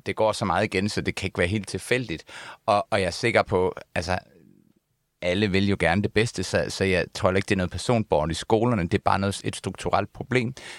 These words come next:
Men der er rigtig mange, der siger, at, at, at det her med at have en pædagog, der sådan har tid til at, de tager, i mange tilfælde hører man, de tager hjem til dem, og så snakker med dem, og forstår dem, og bærer det med. Fordi jeg tror alle sammen, vi godt kan sætte os ind i at stå med et barn, der ikke trives, og så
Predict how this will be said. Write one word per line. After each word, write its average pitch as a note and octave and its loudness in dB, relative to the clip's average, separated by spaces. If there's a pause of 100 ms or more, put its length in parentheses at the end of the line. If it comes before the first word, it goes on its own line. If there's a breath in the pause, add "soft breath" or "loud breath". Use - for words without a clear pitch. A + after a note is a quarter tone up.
(140 loud breath)
Men F#2+ -2
der G#2 4
er G2 2
rigtig G2+ -2
mange, F#2+ 0
der G#2 -4
siger, G#2 -2
at, F2 -8
at, - -10
at E2+ -14
det G#2 -4
her G2+ -4
med F#2+ -4
at F#2 -2
have G2 -2
en G2+ -6
pædagog, A2 -2 (500 loud breath)
der F#2+ 2
sådan G2+ -2
har G2 0
tid A#2 -2
til - 0
at, F#2 2
de A#2 -2
tager, - -4
i G2 -2
mange F#2+ 0
tilfælde G#2+ -2
hører G#2+ 4
man, G#2+ 2
de F#2+ -2
tager F2+ 0
hjem B2+ 2
til - -2
dem, F2+ -4
og F#2 -6
så G2 -6
snakker B2 0
med G2 2
dem, G2 0
og D#2+ -2
forstår G#2 0
dem, A2 -2
og D#2 -4
bærer G2 0
det G#2 -2
med. G2+ 0 (640 loud breath)
Fordi F2 -2
jeg F2+ -2
tror G2 4
alle G2+ 2
sammen, F2+ 2
vi F2 0
godt F2 0
kan F#2 -4
sætte D#2+ -4
os E2 -6
ind F#2+ -2
i F#2 -2
at E2 -6
stå G2 -2
med F2+ -2
et D2+ -8
barn, F#2 0
der - -4
ikke F#2 -4
trives, G2+ -2
og - -8
så G2+ -2